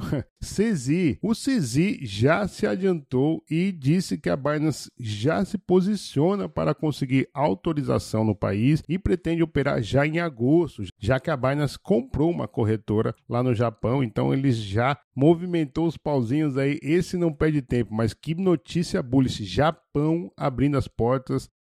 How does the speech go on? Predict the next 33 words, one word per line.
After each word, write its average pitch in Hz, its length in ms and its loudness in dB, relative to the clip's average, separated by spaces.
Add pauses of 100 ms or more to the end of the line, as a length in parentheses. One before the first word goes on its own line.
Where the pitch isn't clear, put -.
é, 107 160 2
confirmando 165 1000 0
ainda, 139 300 -2
né? 139 180 -2 (180)
O - 60 -12
que 208 100 -4
a 214 40 0
gente 220 160 -2
tem 202 180 0
visto, 165 340 0
né, 160 140 0
Curi, 123 220 0
é 135 40 0
uma 160 220 0
geopolítica 165 1120 0
da 151 180 -2
Web 170 260 0 (100)
três, 123 340 0
né? 104 160 0
O 113 60 0
pessoal 135 420 0
tá 165 180 -4
querendo 156 800 -2 (300)
a - 140 -2
todo 185 400 0
mo-, 175 360 -2
modo 135 460 0
ali 127 180 -2
chamar 147 500 0
a 147 40 0
atenção 131 540 0
para 135 280 -2
atrair 135 580 0